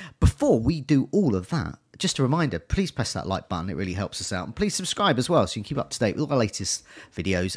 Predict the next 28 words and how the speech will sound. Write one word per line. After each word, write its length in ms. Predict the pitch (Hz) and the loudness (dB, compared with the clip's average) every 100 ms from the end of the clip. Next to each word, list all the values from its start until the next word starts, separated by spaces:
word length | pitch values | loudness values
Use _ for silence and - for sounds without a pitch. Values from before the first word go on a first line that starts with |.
| - | -6
and 260 | 117 143 | -4 -4
podcasts. 580 | - 233 - 120 87 - - | -8 -12 -6 -2 -2 -4 -6
And 520 | - 311 143 202 208 - - - - | -2 2 2 2 -2 -4 -14 -18 -4
check 300 | - - 151 | 0 0 0
out 160 | 160 147 | -6 -4
fantasy 360 | 156 160 - | -4 -2 -2
football 280 | 147 - 139 | -4 -4 -4
scout 260 | - 131 - | -2 -4 -4
dot 160 | 127 | -8
co 240 | - 123 117 | -4 -2 -2
dot 160 | 110 | -4
U 80 | 107 | -6
K 240 | - 101 92 - - - - | -2 -2 -2 -8 -18 -12 0
for 80 | 120 | 2
all 160 | 147 | 6
the 80 | 143 | 6
latest 380 | 139 139 - - | 6 4 -4 -2
offers 320 | 147 - 135 - | -2 2 0 2
around 240 | 131 131 | 2 2
the 40 | |
membership. 520 | 127 143 127 - 110 - | 4 2 2 2 0 0
So 160 | 131 | 0
all 100 | 127 | 0
the 100 | 117 | -2
tools 280 | - 143 117 | 0 0 0
and 120 | 120 | 0
gadgets 520 | 131 127 120 123 - | 0 0 0 -2 -2
there, 340 | 123 127 127 | 2 6 4